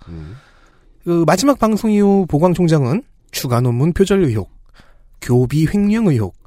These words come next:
Speaker 2: 조교 노동권 침해 수사 등의 풍파를 겪었습니다.
Speaker 1: 네.
Speaker 2: 요즘의 이슈, 그러니까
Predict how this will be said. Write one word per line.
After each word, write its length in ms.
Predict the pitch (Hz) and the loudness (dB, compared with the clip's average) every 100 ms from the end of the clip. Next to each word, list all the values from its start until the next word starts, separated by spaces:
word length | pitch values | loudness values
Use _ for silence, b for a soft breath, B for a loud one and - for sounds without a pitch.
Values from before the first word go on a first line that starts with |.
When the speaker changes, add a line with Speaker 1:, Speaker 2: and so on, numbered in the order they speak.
| b b b - | b b b -6
Speaker 2:
조교 400 | 120 127 151 139 | -2 0 0 0
노동권 560 | 127 143 135 143 143 | 2 0 0 -2 -2
침해 360 | - - 208 220 | -4 -2 0 0
수사 300 | - 233 233 | -2 0 0
등의 180 | 196 180 | 0 -2
풍파를 380 | - 247 240 233 | -2 0 0 0
겪었습니다. 560 | 185 170 151 123 95 - - | -2 -2 0 -2 -4 -8 -6
Speaker 1:
네. 180 | 87 55 - b b b b _ _ - | -6 -6 -14 b b b b _ _ -8
Speaker 2:
요즘의 400 | 131 165 226 220 | 0 0 2 0
이슈, 140 | 165 | 0
그러니까 100 | 139 | -4